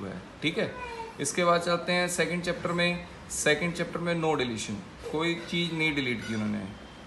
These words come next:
कुछ भी delete नहीं किया। उसके बाद हम चलते हैं next chapter में। तो next chapter में अगर देखें, तो next chapter में, third chapter में सिर्फ एक, अ, बुद्धू बनाने के लिए आप सब बच्चों को delete कर दिया है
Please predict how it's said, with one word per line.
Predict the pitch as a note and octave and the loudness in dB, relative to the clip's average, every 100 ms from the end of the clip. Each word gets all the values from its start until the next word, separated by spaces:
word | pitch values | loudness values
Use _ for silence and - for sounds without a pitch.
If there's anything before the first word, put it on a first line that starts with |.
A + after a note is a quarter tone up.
| - | -8
कुछ | D3 - | -6 0
भी | E3+ | 0
delete | E3 D#3+ D3 | 2 0 0
नहीं | D#3 | -2
किया। | C#3 C#3+ E3 - - - - - | 0 0 0 -2 -12 -16 -12 -6
उसके | D#3 F#3+ | -4 2
बाद | F#3 F3+ | 6 6
हम | F#3 | 4
चलते | F#3 E3+ F3+ | 2 2 2
हैं | F3 F3 E3 D3 | 2 4 4 4
next | D3 D3+ - | 4 2 0
chapter | E3 F3 | 0 0
में। | F3 F3 F3+ - - - - - - - - - | 0 0 -4 -12 -16 -16 -16 -16 -16 -16 -10 -2
तो | B2 A#2+ A#2+ B2 | 0 0 0 0
next | D3 D#3 | 0 0
chapter | F#3 F3 F3 | 0 -2 -2
में | F3+ F3 | 0 2
अगर | F3 | 2
देखें, | D#3+ D3+ F3 D#3 D3+ | 0 0 2 2 2
तो | D#3 | 0
next | D#3 D#3 | 0 0
chapter | E3+ F3 | -2 -2
में, | |
third | E3+ D#3+ E3+ | 0 2 2
chapter | F3 E3+ E3 | 0 -2 0
में | D#3 C#3+ D#3 - - - | 2 0 0 -8 -14 -2
सिर्फ | G3 G3 | 2 4
एक, | G3 - | 2 0
अ, | - C#3+ D3 C#3 - - B2+ | 2 6 6 4 -2 -8 -4
बुद्धू | D3+ F3+ | 0 2
बनाने | F#3 F3 E3+ | 4 6 6
के | E3+ | 2
लिए | E3+ E3+ | 0 6
आप | D#3+ | 6
सब | D#3+ E3+ | 6 0
बच्चों | D#3 D#3+ | -2 -4
को | D#3+ | -2
delete | D#3 C#3+ C#3+ C#3+ | 0 2 2 2
कर | C3+ | 0
दिया | C3+ C#3+ | 2 4
है | E3 | 4